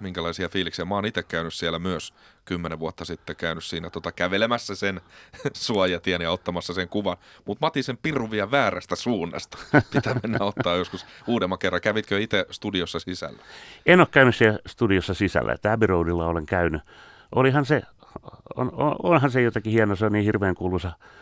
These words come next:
Speaker 2: kuva. Ja, ja kuulijoille muuten vinkkinä, että jos haluatte, niin löytyy sellainen webbikamera, jossa minä hetkenä tahansa voitte tarkistaa esimerkiksi nyt tilanteen, miltä näyttää Abbey Roadin se kuuluisa suojatie.
Speaker 1: Okei.
Speaker 2: Se,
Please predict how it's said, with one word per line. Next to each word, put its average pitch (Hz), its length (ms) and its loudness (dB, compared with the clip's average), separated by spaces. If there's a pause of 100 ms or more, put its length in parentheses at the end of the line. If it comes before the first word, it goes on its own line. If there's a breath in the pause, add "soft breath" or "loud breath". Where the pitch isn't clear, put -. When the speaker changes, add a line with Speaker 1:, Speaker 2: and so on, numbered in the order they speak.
(120 loud breath)
Speaker 2:
kuva. 95 260 4
Ja, 87 260 4
ja 104 180 0 (480 loud breath)
kuulijoille 120 540 6
muuten 104 300 0
vinkkinä, 95 540 2
että - 180 -8
jos 90 160 -6
haluatte, 127 560 2 (500 soft breath)
niin 98 260 2 (300)
löytyy 117 400 4
sellainen 117 260 2
webbikamera, 110 800 4 (440 soft breath)
jossa 98 300 2 (440)
minä 156 280 6
hetkenä 117 340 2
tahansa 98 380 4
voitte 98 320 0 (120)
tarkistaa 104 480 2
esimerkiksi 107 380 0
nyt - 260 0 (240 loud breath)
tilanteen, 107 480 8
miltä 131 300 4
näyttää 101 440 6
Abbey 104 140 8
Roadin 87 360 4
se - 200 2 (140)
kuuluisa 95 400 4
suojatie. 87 560 2 (180)
Speaker 1:
Okei. - 300 -10
Speaker 2:
Se, 143 120 -4